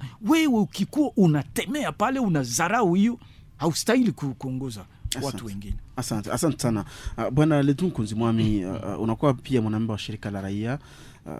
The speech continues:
Speaker 2: wakati tunakuwa tukizungumzia swala hili la mazungumzo katika jimbo, unawazia kwamba, ah, kama vile nimeuliza kwa, ah, Moroto Bibu, hiyo inakuwa iki, ah, gusa wakaaji kivipi?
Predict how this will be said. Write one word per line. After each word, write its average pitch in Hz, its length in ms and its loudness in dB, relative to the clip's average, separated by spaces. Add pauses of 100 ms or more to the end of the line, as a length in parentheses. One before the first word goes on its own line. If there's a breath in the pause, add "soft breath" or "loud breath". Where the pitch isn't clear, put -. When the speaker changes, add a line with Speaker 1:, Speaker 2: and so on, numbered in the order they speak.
Speaker 2:
wakati 104 420 -2
tunakuwa 131 300 2
tukizungumzia 110 680 0
swala 104 260 -2
hili 117 580 2
la 104 300 0
mazungumzo 110 440 0
katika - 280 -8
jimbo, 113 420 0 (520 loud breath)
unawazia 123 340 2
kwamba, 123 540 2 (1000)
ah, 113 280 -2
kama 135 180 2
vile 127 180 2
nimeuliza 113 680 0
kwa, 107 180 -4 (800)
ah, - 40 -12
Moroto 113 380 -4
Bibu, 113 380 -2 (380 soft breath)
hiyo 156 180 0
inakuwa 127 280 0
iki, 107 500 -2
ah, 98 480 -6 (800)
gusa 123 220 -4
wakaaji 107 400 -4
kivipi? 101 520 -10